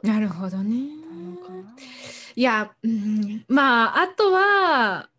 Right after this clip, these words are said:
Speaker 1: なんかこれもよく、そのセックスレス問題ではあるけど、
Speaker 2: うん。
Speaker 1: どっちかの仕事がすごい忙しいとか、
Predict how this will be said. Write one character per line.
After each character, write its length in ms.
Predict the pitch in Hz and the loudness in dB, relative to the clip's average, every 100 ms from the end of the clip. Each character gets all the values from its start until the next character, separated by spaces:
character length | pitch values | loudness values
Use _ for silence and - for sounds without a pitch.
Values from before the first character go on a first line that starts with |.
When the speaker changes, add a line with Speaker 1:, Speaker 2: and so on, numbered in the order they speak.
| - | -2
Speaker 1:
な 120 | 262 | -2
ん 40 | 233 | 0
か 80 | 269 | 2
こ 120 | 403 | 4
れ 80 | 403 | 4
も 80 | |
よ 160 | 311 381 | 4 2
く、 480 | 277 208 190 170 - _ _ | 4 2 4 0 -6 _ _
そ 140 | - 214 | -8 -6
の 80 | |
セ 100 | 214 | -4
ッ 60 | 220 - | -6 -6
ク 80 | 277 | -4
ス 120 | 320 | 0
レ 80 | 302 | 0
ス 140 | 302 | -2
問 280 | 294 311 277 | -2 0 2
題 180 | 220 202 | 2 2
で 80 | 190 | 0
は 140 | 190 | 2
あ 60 | 240 | 0
る 120 | 226 | 0
け 160 | 214 | -2
ど、 600 | 190 254 240 202 175 185 _ _ | 0 2 2 2 -2 -8 _ _
Speaker 2:
う 40 | 180 | -10
ん。 180 | 165 160 | -8 -2
Speaker 1:
ど 120 | 240 | -2
っ 80 | 233 | -4
ち 100 | - | -6
か 140 | 240 | -2
の 100 | 202 | -2
仕 140 | 190 233 | -4 -2
事 240 | 214 214 | -2 -2
が 100 | 208 | -6
す 220 | 208 220 | -6 -2
ご 160 | 214 294 | 0 2
い 60 | 208 | 0
忙 580 | 214 208 208 _ 214 | -4 -8 -12 _ -6
し 180 | 214 254 | -4 -4
い 60 | 226 | -6
と 100 | 190 | -8
か、 580 | - 202 196 185 175 | -6 -4 -4 -4 -8